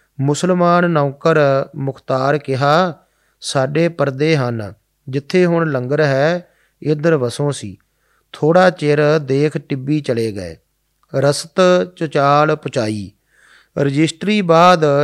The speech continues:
ਟਿੱਬੀਓਂ ਸੰਤ ਲਾਭ ਸਿੰਘ ਜੀ ਵਰਨ ਤੇ ਕੁਝ ਸਿੱਖ ਆਏ ਚੁਚਾਲ। ਰਸਤ ਪੱਲੇ ਲਿਆਏ, ਆਟਾ ਕੱਪੜੇ ਤੇ ਗੁੰਨ,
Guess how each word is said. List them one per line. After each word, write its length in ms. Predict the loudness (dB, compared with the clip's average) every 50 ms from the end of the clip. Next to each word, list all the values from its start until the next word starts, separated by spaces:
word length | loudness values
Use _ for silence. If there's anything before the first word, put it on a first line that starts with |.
| -2 -2 -4
ਟਿੱਬੀਓਂ 800 | -4 -4 -2 -2 -2 0 2 2 2 2 0 0 -2 -4 -6 -8
ਸੰਤ 380 | -8 -4 -2 -2 -2 -2 -2
ਲਾਭ 340 | -2 -2 0 2 2 2 2
ਸਿੰਘ 320 | 0 -2 -2 -2 -2 -2
ਜੀ 220 | -2 -2 -2 -2 0
ਵਰਨ 640 | 0 0 0 0 0 0 0 0 -2 -2 -4 -6 -10 -14 _ _ _ _ _ _ _ _ _ _
ਤੇ 140 | -4 -2 -2
ਕੁਝ 320 | -2 -2 0 0 0 0
ਸਿੱਖ 460 | 0 -2 0 -2 -2 -2 -2 -2 0 2 2 2 2 0 -2 -6 -8 _ 2
ਆਏ 600 | 4 6 8 8 8 8 8 6 4 2 -2 -6 _ _ _ _ _ _ _ _ _ _ _ _
ਚੁਚਾਲ। 720 | -2 -2 0 4 6 6 8 8 8 8 6 4 2 -2 -8 _ _ _ _ _ _ _ _ _ _ _ _ _ _ -6 -2
ਰਸਤ 440 | 2 2 2 2 0 -6 -6 -4 -2 -2 -2 -2 -2 -2
ਪੱਲੇ 320 | -2 0 2 2 2 2
ਲਿਆਏ, 540 | 4 4 4 2 2 0 -2 -2 -4 -6 -10 _ _ _ _ _ _ _ _ -2
ਆਟਾ 580 | -2 -2 -2 0 2 2 4 4 4 2 0 -2 -6 _ _ _ _ _
ਕੱਪੜੇ 420 | -8 -8 -8 -6 -4 -2 0 -2 0
ਤੇ 160 | 0 -2 -2
ਗੁੰਨ, 520 | -2 0 0 0 2 2 0 0 -2 -6